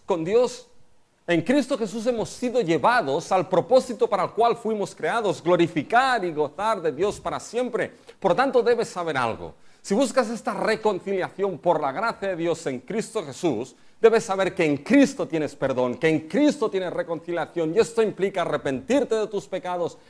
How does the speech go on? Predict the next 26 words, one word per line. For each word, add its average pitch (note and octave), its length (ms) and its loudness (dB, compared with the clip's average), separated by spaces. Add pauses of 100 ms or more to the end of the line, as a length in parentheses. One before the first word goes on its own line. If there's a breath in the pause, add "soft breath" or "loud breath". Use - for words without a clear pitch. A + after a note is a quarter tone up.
creer A3 380 2
en G#3 140 -2
Él, E3+ 200 0
y C#3+ 80 -2
te F#3 160 -2
aseguro E3 840 0 (180 loud breath)
que F3+ 100 2
si D#3 220 -2
hay G#3+ 160 2
arrepentimiento F#3+ 960 0
y C3+ 60 2
perdón D3+ 420 -2
de G#3 100 -2
pecados, F#3 440 -4
si D3+ 160 -4
acudes A3+ 640 0
a D3 180 -8
Cristo, G3+ 540 -2
en B2+ 160 0
Él A3 280 0
encuentras G#3 960 -2 (340 soft breath)
lo G#2+ 220 -4
bueno D#3+ 420 0
de A#2+ 120 -4
la F#2+ 120 -8
reconciliación G2+ 1400 -10